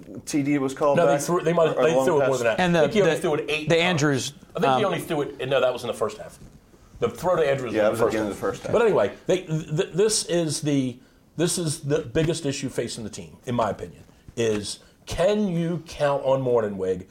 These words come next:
Speaker 2: over the last five games to create a game plan, stick with it, not buckle, not give in, not fret over a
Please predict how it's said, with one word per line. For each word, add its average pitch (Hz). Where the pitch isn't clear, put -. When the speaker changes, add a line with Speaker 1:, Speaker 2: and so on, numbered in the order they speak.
Speaker 2:
over 175
the 170
last 160
five 139
games 90
to 117
create 131
a -
game 127
plan, 117
stick 160
with 120
it, 110
not 139
buckle, 127
not 143
give 156
in, 107
not 143
fret 151
over 131
a 117